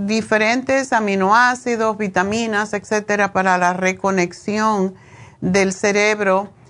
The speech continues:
y es extraordinario para recordar cosas.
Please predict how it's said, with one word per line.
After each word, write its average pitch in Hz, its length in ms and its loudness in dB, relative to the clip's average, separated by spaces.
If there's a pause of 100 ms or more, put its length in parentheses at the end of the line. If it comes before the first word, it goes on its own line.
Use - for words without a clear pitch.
(200)
y 214 160 0
es 208 220 0
extraordinario 208 1120 0
para 190 240 2
recordar 185 840 0
cosas. 175 680 -2